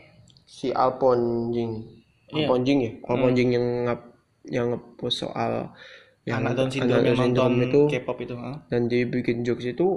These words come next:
Speaker 1: itu sebenarnya kalau menurutku sih, eh, dihitungnya tuh dari niat sih.
Speaker 2: Iya.
Speaker 1: Iya kan?
Speaker 2: Hmm.
Speaker 1: Semua itu kan harus dia lihat dari niat dan itu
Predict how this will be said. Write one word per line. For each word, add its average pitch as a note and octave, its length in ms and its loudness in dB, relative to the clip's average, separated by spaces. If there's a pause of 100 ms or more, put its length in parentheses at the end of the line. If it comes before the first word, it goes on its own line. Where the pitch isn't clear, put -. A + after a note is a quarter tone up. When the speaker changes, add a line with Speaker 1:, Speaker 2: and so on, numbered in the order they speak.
Speaker 1:
itu - 160 -4
sebenarnya D#3 400 2 (680)
kalau B2+ 260 0
menurutku B2 580 0
sih, F3+ 260 4 (320)
eh, A2+ 380 -4 (580)
dihitungnya A#2+ 520 0
tuh G#3 120 -4
dari A#2 320 -4 (300)
niat A#2+ 340 0
sih. - 200 -12 (800)
Speaker 2:
Iya. A2+ 280 -6 (420)
Speaker 1:
Iya A#2+ 160 0
kan? A#2 160 -4 (300)
Speaker 2:
Hmm. - 120 -12
Speaker 1:
Semua C3 200 0
itu F3 120 0
kan G#3 140 0 (100)
harus B2+ 240 -2 (440)
dia C3+ 240 2
lihat B2 180 4
dari A#2+ 220 2
niat C3 260 0
dan A2+ 160 -4
itu D#3+ 180 -2